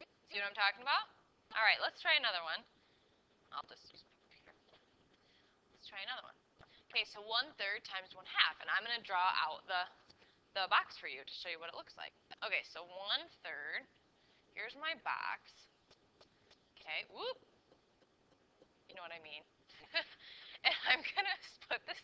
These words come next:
into thirds. I probably should just do it on my computer to make it way easier. Let's see, pen. Sure. And we'll do this one.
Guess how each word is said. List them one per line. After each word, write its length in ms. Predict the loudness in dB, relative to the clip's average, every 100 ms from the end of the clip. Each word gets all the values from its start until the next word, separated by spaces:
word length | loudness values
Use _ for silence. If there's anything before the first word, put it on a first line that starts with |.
| -4
into 240 | -2 -4 -2
thirds. 400 | 2 4 2 0 -10 -14 -6 -2
I 80 | -2
probably 320 | 2 2 4 2
should 160 | 2 -2
just 160 | -4 -8
do 80 |
it 80 | -6
on 80 | -4
my 160 | -4 -6
computer 400 | -10 -12 -12 -18
to 720 | _ -14 -10 -10 -10 -14 -6
make 160 | -6
it 80 | -6 -6
way 240 | -6 -6
easier. 320 | -14 -16 -14 -16 _ _ _ _ _ _ _ _ _ _ _ _ _ _ _
Let's 160 | -20 -20 _
see, 160 | -20 _
pen. 240 | -14 -14 -16 -20 _ -20 -20 -20 _ _ _ _ _ _
Sure. 480 | -14 -14 -14 -18 -20 -20 _ _ _ _ _ _ _ -16
And 400 | -12 -10 -10 -12 -16 -20 _ -20 -20 -16
we'll 80 | -16
do 80 | -14
this 240 | -16 -18
one. 80 | -20